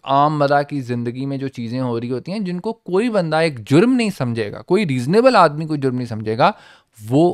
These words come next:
उनको एक्सेप्शन हासिल है, उसको आप क्रिमिनल कोर्ट के अंदर नहीं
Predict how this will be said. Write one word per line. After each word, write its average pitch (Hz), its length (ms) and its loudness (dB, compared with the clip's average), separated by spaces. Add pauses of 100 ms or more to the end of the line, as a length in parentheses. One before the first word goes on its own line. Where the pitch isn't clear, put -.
उनको 156 360 -4
एक्सेप्शन 139 480 -6
हासिल 123 360 -4
है, 160 160 -4 (340)
उसको 143 440 -2
आप 120 360 0 (220)
क्रिमिनल 127 380 -4
कोर्ट 117 300 -2
के - 100 -6
अंदर 120 220 -2
नहीं 123 600 2